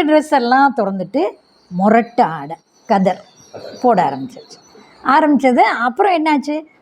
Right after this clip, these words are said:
துறவரம்னு முடிவு பண்ணணும், ரெண்டே ரெண்டு தான்,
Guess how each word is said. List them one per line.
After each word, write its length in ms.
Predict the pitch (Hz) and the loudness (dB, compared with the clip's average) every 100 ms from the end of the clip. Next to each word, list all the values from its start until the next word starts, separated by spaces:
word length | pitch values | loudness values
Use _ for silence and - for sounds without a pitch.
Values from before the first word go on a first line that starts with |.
| _ | _
துறவரம்னு 560 | 294 392 403 370 370 381 | 2 4 4 2 0 -4
முடிவு 300 | 302 311 311 | 0 2 0
பண்ணணும், 480 | 269 233 226 277 - _ - | -2 -6 -8 -10 -12 _ -6
ரெண்டே 440 | 190 208 220 208 247 | 0 2 4 4 2
ரெண்டு 260 | 269 190 190 | 0 -6 -8
தான், 160 | 214 | -10